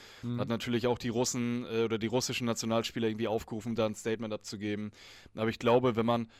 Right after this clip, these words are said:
Speaker 2: russischer Nationalspieler ist und in Russland spielt, wäre das taktisch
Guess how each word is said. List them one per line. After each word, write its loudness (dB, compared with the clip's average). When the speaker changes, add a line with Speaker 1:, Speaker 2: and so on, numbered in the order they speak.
Speaker 2:
russischer 2
Nationalspieler -2
ist -4
und -8
in -4
Russland -4
spielt, -2
wäre 2
das 0
taktisch -2